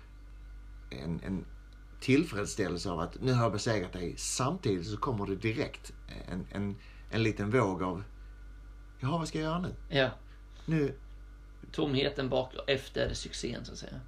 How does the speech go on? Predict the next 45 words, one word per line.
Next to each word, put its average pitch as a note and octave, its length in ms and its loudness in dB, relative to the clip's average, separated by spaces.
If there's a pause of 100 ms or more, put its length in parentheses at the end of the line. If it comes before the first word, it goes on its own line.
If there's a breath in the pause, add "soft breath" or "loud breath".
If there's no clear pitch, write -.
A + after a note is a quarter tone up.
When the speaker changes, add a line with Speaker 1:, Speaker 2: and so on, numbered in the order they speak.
Speaker 1:
Ja, D3 220 4 (400 loud breath)
det C#3+ 60 2
är C#3+ 40 4
lite C3+ 160 2
så. A#2 120 4
Får B2+ 80 2
koppla E3+ 300 4
lite D3 260 4
till C3 160 4
din C3+ 160 4
trailer - 420 0
som F#2 220 -2
du A#2 220 -2 (200)
gjorde - 280 -4
till, - 380 -4
Speaker 2:
Ja. C#3 180 4
Speaker 1:
till F3 80 2
programmet. B2 440 0
Speaker 2:
Ja, C#3 80 -2 (100)
den D#3+ 140 -2
har D#3+ 60 0
ni D#3 80 -2
ju D3+ 60 0
alla C#3+ 180 6
hört, - 240 0
eller C3+ 220 0
hur? A#2 120 -4 (840 loud breath)
Så, B2+ 420 0
eh, C3 80 -2
det C3+ 80 2
kommer C#3+ 220 -4
mer C3 240 -2
från B2+ 200 -6
den B2+ 160 2
varan. A#2 400 0 (260)
Eh, A#2+ 600 -2 (200)
och C3 100 0
sen C#3+ 100 6
igår, C#3 540 6 (300 loud breath)
som B2+ 100 -8
sagt, A#2+ 220 4
så A#2+ 60 -6
satt B2 200 0
jag B2 180 4
ju B2 200 2